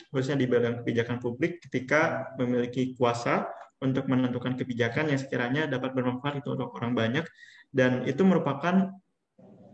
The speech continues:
suatu bentuk aktualisasi yang sekiranya bisa aku lakukan atas ilmu-ilmu yang aku dapat dari para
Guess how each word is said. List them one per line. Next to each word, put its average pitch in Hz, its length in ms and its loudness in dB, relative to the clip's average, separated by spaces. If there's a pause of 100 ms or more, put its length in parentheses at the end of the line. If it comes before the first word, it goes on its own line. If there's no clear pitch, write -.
(280)
suatu 151 640 2
bentuk 131 320 2
aktualisasi 131 880 0
yang 127 160 2
sekiranya 127 320 0
bisa 127 240 0
aku 120 160 -2
lakukan 143 500 -4 (300)
atas 139 300 0
ilmu-ilmu 135 400 4
yang 127 160 2
aku 127 80 2
dapat 123 400 0
dari 120 320 0
para 117 340 0